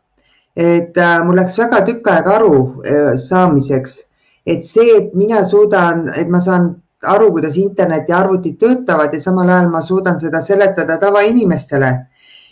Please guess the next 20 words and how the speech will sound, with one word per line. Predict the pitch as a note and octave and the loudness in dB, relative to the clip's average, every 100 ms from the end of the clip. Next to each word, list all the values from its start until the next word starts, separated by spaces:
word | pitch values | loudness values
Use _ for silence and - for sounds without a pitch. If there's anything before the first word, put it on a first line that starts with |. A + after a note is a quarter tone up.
| _ | _
et, | - E3+ E3+ E3+ E3+ _ - | -2 2 2 0 -2 _ -4
äh, | E3 D#3+ D#3 D3+ B2+ - _ | 2 4 4 2 -2 -12 _
see | - D3 F#3+ | -14 0 2
on | F3+ | 2
oskus, | A#3+ B3+ - F3+ F3 | 2 0 -2 -2 0
mida | E3 E3 | 0 0
väga | F#3+ G#3+ F#3+ D#3+ | 0 0 2 2
vähes-, | G3 G3+ F3+ - - | 2 2 -2 -6 -12
või | D#3 E3+ | -6 -4
mida | F3 F#3 F3+ | -2 0 2
ei | F#3 | 4
ole | G#3 F#3+ | 4 2
väga | F3+ F#3 | 2 0
palju | D#3+ F3 E3 | 0 2 2
ühiskonnas. | E3+ C3+ - B2 A#2 C3+ - _ _ _ - | 2 -2 -4 -4 -4 -10 -16 _ _ _ -6
Et | E3 E3+ | -4 0
on | F3 | 0
eksperdid, | B3+ C4 - F3+ E3 E3 | 0 -2 -2 -2 0 -2
I | G#3+ B3 | -2 0
T-eksperdid, | G3 F#3+ F#3 F3+ F3 F3 E3 | 0 0 -2 -2 0 0 -4